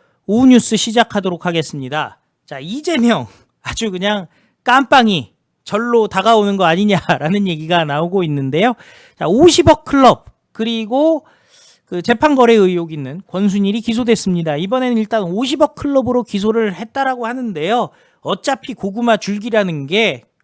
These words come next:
끌다 보면은 다 같이 나오는 거죠. 그리고 또 김만배랑 대장동, 이재명 관계가 없다라고 얘기하는 것 자체가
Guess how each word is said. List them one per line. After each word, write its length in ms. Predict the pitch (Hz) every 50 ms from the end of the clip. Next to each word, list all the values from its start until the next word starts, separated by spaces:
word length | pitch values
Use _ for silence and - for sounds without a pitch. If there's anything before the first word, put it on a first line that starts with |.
| _ _
끌다 460 | _ 294 294 311 311 277 320 302 294
보면은 560 | 262 269 262 240 233 202 170 147 139 170 233 233 _ _ _ _ _ _ _
다 160 | - - 349 -
같이 580 | 170 165 - - - - 214 208 202 - _ _ _ _ _ _
나오는 400 | _ 165 165 165 165 175 185 185
거죠. 360 | 180 165 147 131 170 180 151 - _ _ _ - - - - - - - _
그리고 420 | - - 294 233 277 254 190 160 143
또 140 | - 160
김만배랑 960 | 147 - 214 220 240 269 262 254 247 214 220 185 147 135 139 127 131 170 208 - _
대장동, 720 | - 180 185 185 196 196 185 185 175 160 160 131 117 104 104 _ _
이재명 680 | - 160 180 202 185 190 202 190 185 175 165 143 120 110 -
관계가 400 | _ 160 185 196 190 208 196 165
없다라고 480 | 147 151 - - 277 285 302 285 285 254
얘기하는 380 | 233 220 202 214 202 208 208
것 80 | 202 190
자체가 580 | 180 170 151 - - 143 135 180 202 202 -